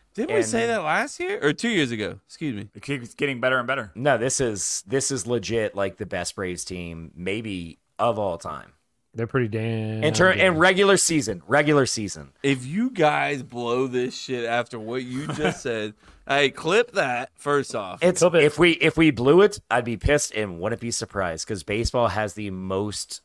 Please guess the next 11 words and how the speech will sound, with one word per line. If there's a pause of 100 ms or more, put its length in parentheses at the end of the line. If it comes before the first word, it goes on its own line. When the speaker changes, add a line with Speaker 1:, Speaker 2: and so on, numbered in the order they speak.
(100)
Speaker 2:
crapshoot (180)
playoffs
of
any
Speaker 1:
So,
Speaker 2:
fucking,
Speaker 1:
it's, (320)
Speaker 2:
of
any
Speaker 1:
what,
Speaker 2:
sport.